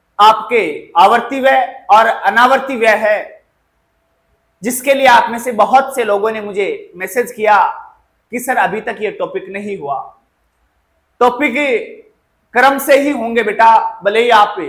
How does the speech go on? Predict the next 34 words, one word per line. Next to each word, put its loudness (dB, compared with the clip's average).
कितने -4
भी -4
message -4
करें, -6
कितना -2
भी -4
कुछ -12
कहें, -4
लेकिन 0
मैं 2
चीजों -2
को 0
क्रमबद्ध 4
तरीके -4
से -4
ही -2
करवाने -4
वाला -8
हूं, -18
क्योंकि -4
वैसे -2
देखा 0
जाए 2
तो 2
ये 2
topic -2
budget -2
के 0
साथ 2
में -8
ही -8
पढ़ा 2
जाता 2
है। -2